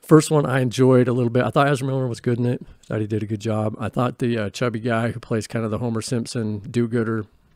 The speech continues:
was good. Uh, I didn't like the Homer Simpson part, but the do-gooder part, yeah, I like that. I like a, a hero story. They should have concentrated a lot more on him, um,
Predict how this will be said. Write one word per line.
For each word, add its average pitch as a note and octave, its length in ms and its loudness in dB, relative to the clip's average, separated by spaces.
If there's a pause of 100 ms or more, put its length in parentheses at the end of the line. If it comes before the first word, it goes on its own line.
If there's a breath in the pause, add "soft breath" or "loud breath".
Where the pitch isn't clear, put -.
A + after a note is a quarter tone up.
(160)
was A2+ 200 -4
good. A#2 400 0
Uh, G#2+ 100 -4
I A2 80 -2
didn't B2 200 -2
like B2+ 160 0
the - 80 -4
Homer A#2 200 0
Simpson B2 340 -2
part, A#2+ 260 0
but G#2+ 140 -8
the G#2+ 80 -6
do-gooder B2+ 360 0
part, A2+ 300 -2
yeah, E3 180 -4
I A2 40 -4
like A2 240 -6
that. A2 260 -6
I A2 40 -8
like A2 180 -6
a, A2+ 200 -8
a - 60 -10
hero G#2+ 300 -6
story. G#2 340 -4
They G2+ 80 -6
should C3 160 -4
have A#2+ 80 -6
concentrated A#2 640 -4
a G#2 60 -6
lot G#2 160 -6
more G#2+ 200 -6
on G#2 140 -8
him, G#2 240 -6 (680 soft breath)
um, G2+ 340 -8